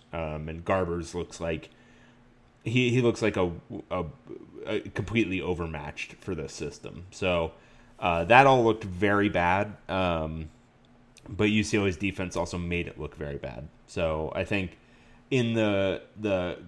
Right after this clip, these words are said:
the questions we were having going into the game, which was essentially who's gonna get the advantage from, you know, it only being forty hours of prep time, very clearly U C L A and very clearly U C L A on both sides of the ball. Uh, but yeah, defensively, this was,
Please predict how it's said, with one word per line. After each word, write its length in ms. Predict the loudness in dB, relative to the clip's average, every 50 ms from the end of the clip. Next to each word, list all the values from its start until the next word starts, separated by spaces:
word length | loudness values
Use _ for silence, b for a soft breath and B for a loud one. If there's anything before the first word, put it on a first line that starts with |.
| -14 -12
the 80 | -12 -4
questions 420 | 0 2 2 2 2 -2 -4 -2
we 100 | 0 2
were 120 | 2 2 2
having 320 | 2 0 0 -2 -4 -6
going 240 | -6 -6 -6 -6 -6
into 180 | -6 -6 -6 -6
the 80 | -6
game, 280 | -4 -4 -4 -4 -4 -4
which 180 | -6 -6 -6
was 320 | -4 -4 -4 -4 -6 -8 -10
essentially 840 | -10 -8 -8 -8 -8 -8 -6 -4 -2 -2 0 -2 -2 -4 -6 -8 -6 -2
who's 240 | 0 0 0 0 0
gonna 160 | -2 -2 0
get 220 | 0 0 -2 -2
the 120 | -2 -4 -6
advantage 680 | -6 -4 -4 -4 -4 -4 -4 -4 -4 -6 -6 -6 -10
from, 400 | -12 -8 -8 -8 -6 -8 -10 -12 -14 -18 -14 -8
you 140 | -6 -6 -6
know, 180 | -4 -4 -4
it 100 | -4 -4
only 220 | -4 -6 -6 -6 -6
being 220 | -6 -8 -8 -8
forty 340 | -8 -8 -6 -4 -4 -2 -2
hours 220 | -2 -2 -4 -4
of 100 | -8 -10
prep 260 | -6 -4 -4 -4 -4
time, 300 | -4 -4 -4 -4 -6 -8 b b b b b b -10
very 400 | -4 2 2 4 4 2 0 -2
clearly 360 | -2 0 2 2 2 2 0
U 140 | -2 -2 -4
C 200 | -4 -4 -4 -2
L 160 | -2 0 0
A 160 | -2 -2 -2
and 160 | -4 -6 -4
very 240 | -2 0 0 0 0
clearly 320 | -2 -2 -2 -2 -2 -2 -2
U 120 | -4 -6
C 140 | -6 -4 -6
L 120 | -4 -4 -4
A 80 | -4
on 120 | -6 -6 -8
both 220 | -8 -8 -10 -8
sides 300 | -8 -8 -8 -8 -8 -10
of 60 | -14
the 40 | -14
ball. 380 | -10 -10 -8 -8 -8 -10 -12 b b b b b b b b b b -6 0
Uh, 320 | 2 2 4 4 2 0 -2 -4 -2 0
but 100 | 2 2
yeah, 140 | 4 2 0
defensively, 720 | -2 -4 -2 0 0 0 0 -2 -4 -4 -2 -2 -2 -2
this 240 | -2 -2 -4 -4 -4
was, 300 | -6 -6 -6 -6 -10